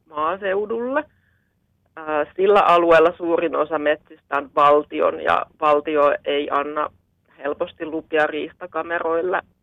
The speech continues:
mutta sit siellä oli rajavyöhykkeessä ihan kiinni yksityisomisteinen maapalsta,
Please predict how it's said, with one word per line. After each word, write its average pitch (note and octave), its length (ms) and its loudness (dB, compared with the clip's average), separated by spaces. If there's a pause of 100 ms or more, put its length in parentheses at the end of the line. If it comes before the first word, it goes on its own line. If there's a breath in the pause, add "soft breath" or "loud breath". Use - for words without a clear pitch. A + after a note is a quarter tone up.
(160)
mutta D#3+ 320 -18
sit F#3+ 240 -10
siellä A#3 220 4
oli F#3 160 6
rajavyöhykkeessä E3 1040 2
ihan D#3 300 -12
kiinni D3+ 540 -16
yksityisomisteinen D#3 1400 -18
maapalsta, - 1500 -10